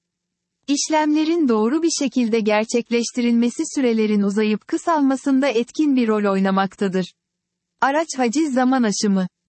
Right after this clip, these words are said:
Taşınırlarda altı ay, taşınmazlarda bir yıl içerisinde hacze yönelik bir talep olmaz ise dosya kendiliğinden düşer. Peki ya, araç üzerindeki haciz ne zaman düşer? Araç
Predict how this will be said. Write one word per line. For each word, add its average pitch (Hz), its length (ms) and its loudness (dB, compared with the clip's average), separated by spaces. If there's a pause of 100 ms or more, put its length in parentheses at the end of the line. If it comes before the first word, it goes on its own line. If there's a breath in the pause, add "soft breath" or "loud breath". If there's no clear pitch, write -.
Taşınırlarda 277 840 0
altı 233 380 0
ay, 233 180 0
taşınmazlarda 262 1080 0
bir 330 200 2
yıl 320 200 0
içerisinde 220 680 0
hacze 262 400 -2
yönelik 208 520 0
bir 226 100 -2
talep 247 360 -2
olmaz 240 420 0
ise 220 340 -2
dosya 285 380 -2
kendiliğinden 247 920 2
düşer. 185 460 -2 (720)
Peki 320 300 -2
ya, 233 280 0 (200)
araç 294 340 -2
üzerindeki 247 640 0
haciz 233 360 0
ne 240 180 0
zaman 262 380 2
düşer? 214 400 -2 (400)
Araç 277 280 0